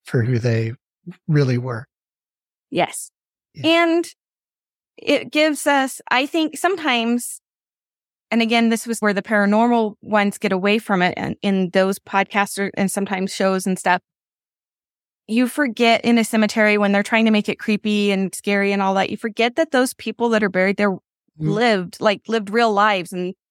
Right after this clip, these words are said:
Speaker 2: they had emotions, and they had children, and they had jobs, and they had good things happen to them and bad things happen to them. And I think people forget that sometimes when they just wanna tell a good ghost story.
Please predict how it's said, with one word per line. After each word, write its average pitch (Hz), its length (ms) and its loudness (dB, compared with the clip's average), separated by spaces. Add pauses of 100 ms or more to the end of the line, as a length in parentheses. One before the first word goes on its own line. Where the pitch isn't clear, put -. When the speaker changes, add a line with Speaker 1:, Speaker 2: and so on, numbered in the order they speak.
(180)
Speaker 2:
they 185 80 -4
had 208 240 0
emotions, 226 680 0
and 185 140 -2
they 180 80 -2
had 165 220 -6 (160)
children, 269 420 2
and 190 100 0
they 165 60 0
had 160 160 -4 (140)
jobs, 247 440 2
and 180 240 -4 (380)
they 202 100 0
had 180 200 -2
good 240 180 0
things 277 240 0
happen 247 300 0
to 254 100 -2
them 226 180 2
and 160 120 -2
bad 247 240 0
things 262 220 0
happen 226 320 2
to 240 120 -4
them. 214 200 2
And 196 100 0
I 202 80 0
think 277 200 -6
people 247 380 -4
forget 180 360 -4
that 214 220 2
sometimes 214 640 0
when 180 180 0
they 180 120 -2
just 180 200 -8
wanna 180 160 -4
tell 190 200 -4
a 175 60 -2
good 175 180 -8
ghost 175 240 -4
story. 247 480 -2